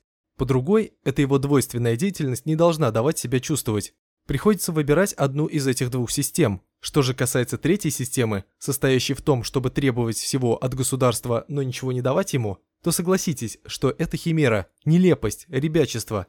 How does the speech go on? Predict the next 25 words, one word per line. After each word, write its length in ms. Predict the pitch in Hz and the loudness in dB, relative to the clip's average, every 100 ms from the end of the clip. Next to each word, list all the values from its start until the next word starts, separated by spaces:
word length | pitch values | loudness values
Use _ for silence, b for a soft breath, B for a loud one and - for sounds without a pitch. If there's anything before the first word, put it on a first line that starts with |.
| _ - | _ -8
опасное 460 | 127 170 - 165 | 0 0 0 -2
противоречие. 800 | 151 147 151 156 151 - 110 95 _ _ _ _ _ | 0 0 2 4 2 0 -2 -4 _ _ _ _ _
Те, 140 | - 151 | 0 2
кто 160 | 147 | 2
прикрывается 640 | - - 143 139 123 - 127 | 0 0 2 4 2 0 -4
этой 260 | 131 127 | -4 -2
системой, 520 | - 127 - 123 117 | -4 -4 -2 0 -2
чтобы 280 | 117 147 123 | -4 -2 0
доставить 440 | 123 117 131 117 - | 0 0 0 0 -2
себе 260 | 120 120 | -2 -2
удовольствие 640 | 139 135 131 127 - 123 117 | 0 0 2 2 0 -2 -2
обвинять 580 | 131 123 139 127 120 - | -2 -2 -2 0 -2 -4
все 200 | - 139 | -2 0
правительства 580 | 135 127 120 117 - 120 | 2 0 0 -6 -6 -6
в 60 | |
бессилии 580 | 117 117 - 131 123 - | -4 -4 -2 0 0 -2
и 80 | 156 | -4
таким 320 | 151 143 156 156 | -2 0 -2 0
образом 360 | 143 135 123 | 0 0 -2
ставить 380 | - 139 127 - | -2 0 0 0
их 180 | 139 - | -6 -2
прямо 280 | 139 123 117 | 2 2 2
под 160 | 131 131 | 2 4
ваши 240 | 123 147 | 2 0
удары, 400 | 151 196 135 | 0 2 2